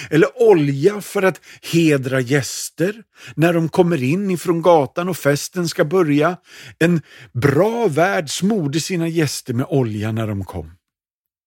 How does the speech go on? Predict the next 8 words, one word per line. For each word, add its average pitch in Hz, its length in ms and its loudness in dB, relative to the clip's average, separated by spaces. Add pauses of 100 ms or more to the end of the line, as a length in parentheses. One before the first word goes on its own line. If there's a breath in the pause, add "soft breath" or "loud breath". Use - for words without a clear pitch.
(440)
Eller 165 280 2
olja 160 640 2 (300 loud breath)
för 180 160 -2
att 180 160 0
markera 147 760 -2
en 139 180 -2
helig 147 480 -2
plats. - 680 -12